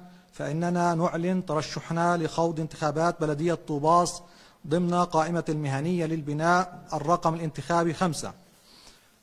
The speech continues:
القائمة المهنية للبناء هي قائمة ذات طابع مهني، تجمع عدد من الكفاءات المهنية والخبرات المتنوعة،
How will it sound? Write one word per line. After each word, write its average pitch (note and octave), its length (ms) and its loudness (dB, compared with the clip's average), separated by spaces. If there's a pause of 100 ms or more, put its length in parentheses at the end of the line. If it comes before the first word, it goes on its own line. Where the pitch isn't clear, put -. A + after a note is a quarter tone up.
القائمة F#3 480 2
المهنية F3 460 2
للبناء E3+ 460 0
هي D#3+ 140 0
قائمة F3 640 4 (420)
ذات C#3+ 300 0
طابع E3+ 420 4
مهني، D3+ 580 -2 (120)
تجمع E3 440 -2
عدد F3 280 2
من E3+ 100 -2
الكفاءات D#3 840 -2
المهنية D#3 560 -4
والخبرات D#3 600 -2
المتنوعة، F3 840 0